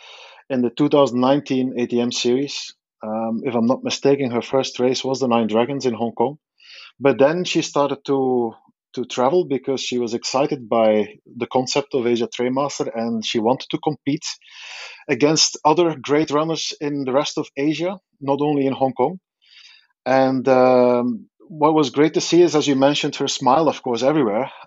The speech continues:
um, but also her improvement over the course of the year. Uh, what was very clear in the beginning of two thousand nineteen is that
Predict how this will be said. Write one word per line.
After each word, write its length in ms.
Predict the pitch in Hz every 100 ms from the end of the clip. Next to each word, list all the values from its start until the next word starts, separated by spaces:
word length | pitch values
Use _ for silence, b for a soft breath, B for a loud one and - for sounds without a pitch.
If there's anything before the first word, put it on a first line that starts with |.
| _ -
um, 580 | 117 120 123 123 123 123
but 140 | 127 127
also 280 | 151 180
her 140 | 143 147
improvement 640 | 127 127 156 180 143 110 - - _ _ _ -
over 360 | 147 139 139 - - -
the 120 | 123
course 300 | - 139 143
of 80 | 120
the 100 | 113
year. 280 | 117 127 110 b b b b b b b b b 113
Uh, 240 | 120 123
what 220 | 120 139
was 160 | 135 127
very 260 | 117 160 165
clear 340 | - 160 165
in 80 | 143
the 60 |
beginning 460 | 123 120 131 185 165
of 260 | 131 - -
two 120 | 131
thousand 260 | 123 117
nineteen 580 | 120 117 110 143 143 131 131
is 340 | 127 123 -
that 200 | 123 120